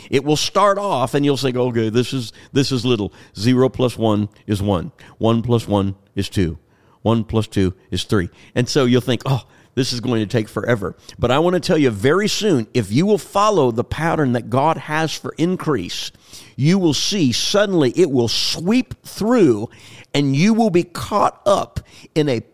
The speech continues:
in a godly pattern of increase, and it will become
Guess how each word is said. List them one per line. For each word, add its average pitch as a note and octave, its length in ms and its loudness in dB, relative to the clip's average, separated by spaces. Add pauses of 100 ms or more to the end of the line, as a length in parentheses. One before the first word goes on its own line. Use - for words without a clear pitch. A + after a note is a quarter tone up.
(140)
in E3 140 2
a C3+ 80 0
godly E3+ 680 -2
pattern C#3+ 840 -4
of A#2 220 -2
increase, C3 640 -2 (280)
and A#2+ 240 -6
it F3 220 0
will G3+ 140 2
become C#3+ 680 -4